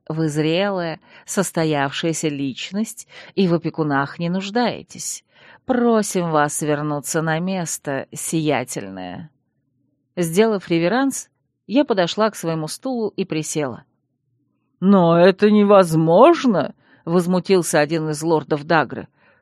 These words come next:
«Какое ещё испытание богов и магии? Что за чушь?» «Просим вас следить за своими словами!»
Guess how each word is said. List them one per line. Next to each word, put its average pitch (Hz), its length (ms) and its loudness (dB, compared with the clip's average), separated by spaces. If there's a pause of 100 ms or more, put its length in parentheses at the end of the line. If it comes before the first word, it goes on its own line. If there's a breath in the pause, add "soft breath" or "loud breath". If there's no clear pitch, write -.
«Какое 190 500 4
ещё 190 400 4
испытание 170 760 2
богов 165 500 4
и 165 80 0
магии? 147 640 2 (240 loud breath)
Что - 360 4
за 180 200 6
чушь?» - 600 0 (1300)
«Просим 185 680 6
вас 180 360 6
следить 180 640 6
за 151 200 2
своими 156 460 2
словами!» 151 880 4